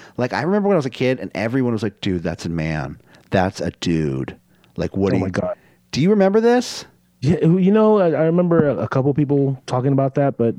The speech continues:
Speaker 2: I always was like, "Dude, you guys are dumb."
Speaker 1: Yeah, I mean, I was eleven at the time, you know, between the ages of eleven and, I mean, once I got a little older, I was like, "That's not a dude, it's just a really buff
Speaker 2: Mm-hmm.
Speaker 1: chick." Uh,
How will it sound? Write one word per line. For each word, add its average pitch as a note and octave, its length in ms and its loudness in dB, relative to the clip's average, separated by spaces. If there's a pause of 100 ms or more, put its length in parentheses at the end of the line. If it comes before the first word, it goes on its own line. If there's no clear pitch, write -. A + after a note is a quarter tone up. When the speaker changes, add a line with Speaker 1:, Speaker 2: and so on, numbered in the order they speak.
(180)
Speaker 2:
I A2 120 -4
always A2 260 0
was G#2 140 -6
like, F#2+ 160 -6
"Dude, F#2 140 -8
you F#2+ 60 -4
guys F#2+ 200 -8
are - 40 -10
dumb." - 380 -12 (380)
Speaker 1:
Yeah, F3 180 0
I D#3 80 4
mean, E3 240 2
I C3 160 4
was C#3 260 0
eleven A2+ 460 0
at A2 100 0
the E2+ 60 -14
time, F#2+ 400 -4
you G#2+ 140 -2
know, G2 80 -2
between G2 320 -4
the F2+ 120 -2
ages F2+ 280 -6
of E2 180 -4
eleven F2 400 -2
and, D#2+ 240 -6 (140)
I - 20 -4
mean, C3+ 160 2
once E3 100 0
I F3 60 -2
got C3 100 2
a G2 60 2
little E2+ 120 0
older, G#2+ 220 0
I F2+ 40 0
was E2+ 100 -6
like, F#2 80 -12
"That's - 180 -12
not C3 160 -6
a F2+ 60 -10 (180)
dude, G2+ 460 -6
it's - 80 -18
just - 140 -12
a G2 40 -4
really G2 240 -2
buff F#2 220 -4
Speaker 2:
Mm-hmm. C3 100 0
Speaker 1:
chick." B2+ 320 -4 (640)
Uh, G2+ 400 0